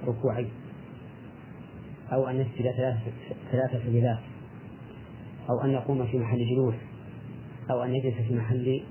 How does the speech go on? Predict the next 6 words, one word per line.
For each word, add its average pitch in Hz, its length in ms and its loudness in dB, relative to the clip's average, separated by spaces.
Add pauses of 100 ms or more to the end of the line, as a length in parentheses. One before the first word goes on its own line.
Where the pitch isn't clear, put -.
(160)
قيام. 131 200 4 (2500)
هذه 139 240 4
الزيادة 151 420 4 (1200)
إن 123 160 4
تعمدها 135 460 4
الإنسان، 117 360 -2